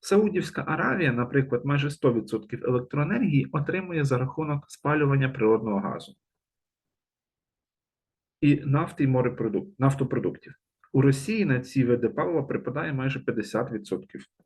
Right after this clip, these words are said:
електроенергії. Теплові електростанції будують поблизу вугільних басейнів на шляхах транспортування вугілля і нафти,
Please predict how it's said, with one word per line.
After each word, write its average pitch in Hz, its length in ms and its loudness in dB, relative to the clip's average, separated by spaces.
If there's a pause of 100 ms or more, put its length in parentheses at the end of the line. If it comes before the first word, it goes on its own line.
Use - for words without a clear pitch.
(260)
електроенергії. 98 760 -6 (1040)
Теплові 107 380 4
електростанції 110 800 0
будують 170 440 0
поблизу 143 440 4
вугільних 135 500 0 (920)
басейнів 104 560 0
на 104 120 -2
шляхах - 420 -2
транспортування 131 760 -2
вугілля 123 440 2
і 120 80 0
нафти, - 400 -8